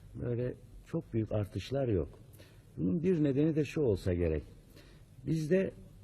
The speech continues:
toplumsal hayatımızda olduğu gibi, e,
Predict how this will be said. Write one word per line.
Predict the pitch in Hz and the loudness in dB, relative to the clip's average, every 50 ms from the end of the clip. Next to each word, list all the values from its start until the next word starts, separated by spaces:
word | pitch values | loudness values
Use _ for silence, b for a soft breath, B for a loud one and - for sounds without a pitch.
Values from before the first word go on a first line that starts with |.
| - - - - - | -20 -20 -20 -18 -6
toplumsal | - 131 139 - - 143 143 143 143 143 - - - - - - - - - - - - 143 143 123 | -6 -6 -6 -2 -2 0 0 2 0 0 -2 -6 -12 -16 -18 -18 -18 -18 -18 -14 -8 -6 -4 -2 0
hayatımızda | 113 113 113 110 104 - 101 107 104 95 92 104 | 2 2 2 2 2 0 0 -2 -2 0 0 2
olduğu | 101 101 98 98 120 147 | 2 2 0 0 -2 0
gibi, | 127 101 82 76 82 104 113 - B B B B B B B B B - - | 2 2 2 2 2 0 -2 -4 B B B B B B B B B -10 -8
e, | 110 | -4